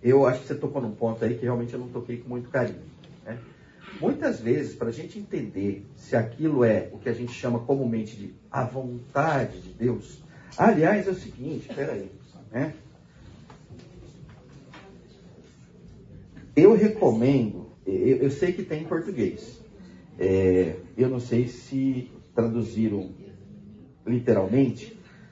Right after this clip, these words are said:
se alguém puder entrar na internet aí, por favor, me fale, né?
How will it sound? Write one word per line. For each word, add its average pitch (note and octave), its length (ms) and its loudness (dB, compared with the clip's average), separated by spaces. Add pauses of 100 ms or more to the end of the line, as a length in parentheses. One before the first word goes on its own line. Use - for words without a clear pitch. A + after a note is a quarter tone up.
se - 120 -4
alguém C3 240 0
puder A#2 200 4
entrar G#2+ 220 2
na G#2 80 0
internet G2+ 600 -2
aí, G2+ 160 2
por A#2+ 140 -8
favor, G2 280 0
me F#2 100 -6
fale, A#2 400 2 (480)
né? B2+ 300 -2